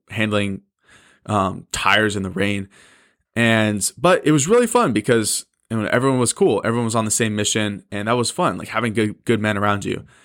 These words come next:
But, you know, every other job, you know, when s-, we have all this, like, you know, all this equality talk, and so all these, like, effeminate men are just, like, around me, and,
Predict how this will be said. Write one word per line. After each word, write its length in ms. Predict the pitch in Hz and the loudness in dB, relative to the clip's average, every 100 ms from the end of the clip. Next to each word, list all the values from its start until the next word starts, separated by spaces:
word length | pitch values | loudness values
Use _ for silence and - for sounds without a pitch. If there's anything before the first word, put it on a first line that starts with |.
| _ - | _ 0
But, 280 | 139 - - | 2 2 -2
you 120 | 151 | -2
know, 100 | 147 | 0
every 240 | 185 220 | 2 4
other 220 | 165 160 156 | 4 4 2
job, 320 | 110 98 92 | 2 0 0
you 80 | 101 | -4
know, 100 | 101 | -4
when 200 | 113 110 | -4 -4
s-, 200 | - - _ - | -6 -6 _ -8
we 100 | 127 | -2
have 160 | 151 | 0
all 120 | 143 131 | 2 2
this, 200 | 120 - | 2 2
like, 460 | 113 101 - - - _ _ _ _ _ _ - - - | 2 0 -2 -16 -20 _ _ _ _ _ _ -20 -20 -6
you 80 | 117 | 0
know, 80 | |
all 120 | 113 113 | 2 2
this 220 | 110 - | 0 -4
equality 460 | 101 - 110 113 107 | -6 -4 0 2 0
talk, 320 | 113 101 104 | 0 0 0
and 100 | 104 | -2
so 300 | - 104 98 - - - - - _ _ _ _ | 0 0 -2 -12 -20 -20 -20 -20 _ _ _ _
all 120 | 139 | 2
these, 240 | 156 147 139 | 4 2 4
like, 340 | 127 95 - _ _ _ _ _ _ _ - | 2 0 -10 _ _ _ _ _ _ _ -14
effeminate 460 | 113 - 135 139 104 | -6 0 2 2 0
men 260 | 113 135 110 | 2 2 2
are 80 | |
just, 240 | 104 107 - | 0 0 0
like, 340 | 101 82 - _ | 0 -2 -8 _
around 440 | 110 113 113 113 107 | -2 2 2 2 0
me, 420 | 113 113 110 - - | 0 0 -2 -8 -4
and, 380 | 110 104 101 | -2 0 -2